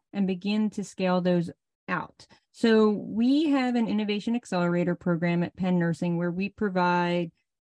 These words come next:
students, faculty, and clinicians funding, mentorship, and education.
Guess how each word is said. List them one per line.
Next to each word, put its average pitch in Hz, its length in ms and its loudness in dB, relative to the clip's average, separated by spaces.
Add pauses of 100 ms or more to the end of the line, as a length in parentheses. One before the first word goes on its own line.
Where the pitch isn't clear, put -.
students, 226 540 0
faculty, 196 460 -4
and 190 100 0
clinicians 185 760 0 (460)
funding, 233 500 2
mentorship, 196 460 -4
and 190 120 -2
education. 170 680 -4